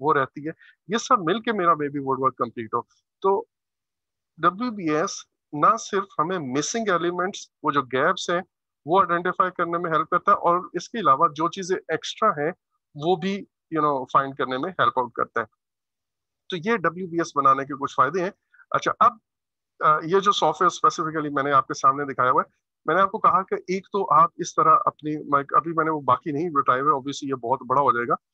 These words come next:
लेकिन अगर इस तरह की चीज आपके पास आ जाती है, तो ये आपको बड़ा useful होता है in terms of explaining the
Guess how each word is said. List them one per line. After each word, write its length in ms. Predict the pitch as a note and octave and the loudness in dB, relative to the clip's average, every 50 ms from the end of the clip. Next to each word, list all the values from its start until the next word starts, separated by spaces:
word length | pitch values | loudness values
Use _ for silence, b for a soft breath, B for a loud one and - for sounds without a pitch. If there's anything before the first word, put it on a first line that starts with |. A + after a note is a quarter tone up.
| _ _ _ _ - | _ _ _ _ -4
लेकिन 320 | D#3 G#3+ A3 A3+ G#3 G#3 - - | -4 -2 0 0 0 2 2 0
अगर 340 | E3+ F3 G3+ G#3 G3 F#3+ - - _ _ _ _ - | 0 2 2 0 0 0 -2 -8 _ _ _ _ -10
इस 120 | G#3 - | -8 -2
तरह 280 | - - F3+ D#3+ F3 G3+ | 0 0 2 2 0 -2
की 160 | G3+ - F#3+ | -4 -6 -10
चीज 300 | E3+ - E3 D#3 E3+ E3 D#3+ | -14 -10 -10 -10 -8 -2 2
आपके 260 | C#3 C3+ C#3 - - D#3 | 2 2 2 0 -4 -2
पास 240 | - C#3 C#3 C#3 - - | 0 0 0 2 2 2
आ 100 | B2 B2+ | 2 2
जाती 320 | D#3 F#3 F3 - - C#3 | 2 0 -2 -4 -6 -8
है, 80 | D#3 G3+ C4 _ _ _ _ _ _ _ | -8 -8 -8 _ _ _ _ _ _ _
तो 80 | - G3+ | -6 -4
ये 120 | F3+ F3+ | -4 0
आपको 320 | A3+ A3 F#3 F3+ _ - G#3 | 2 2 2 2 _ -4 -2
बड़ा 280 | E3+ E3+ E3+ F#3 G3 - - | 2 4 4 6 4 4 0
useful 440 | D3+ C#3+ E3 F#3+ - - - A#3+ A3+ | -4 -8 -6 -6 -6 -6 -4 -2 0
होता 320 | G3 D3 C3+ - - D3+ | 0 -2 -2 -2 -2 -2
है 80 | D#3 - | -2 -2
in 180 | - C#3 C#3 C#3 C#3 - | -4 -6 -8 -4 0 2
terms 240 | D3 D#3 D#3+ D3 C#3 | 2 2 0 0 -2
of 160 | C3+ C#3+ E3 E3+ _ _ _ _ _ - | -2 -2 -2 -2 _ _ _ _ _ -10
explaining 640 | D3 C3+ - - - D#3 C#3 C#3+ D#3 D#3+ E3 E3+ E3+ E3 _ _ _ _ _ _ - C3 | -10 -10 -10 -4 -2 0 0 0 0 -2 -2 -4 -6 -8 _ _ _ _ _ _ -6 -4
the 60 | C#3+ | -4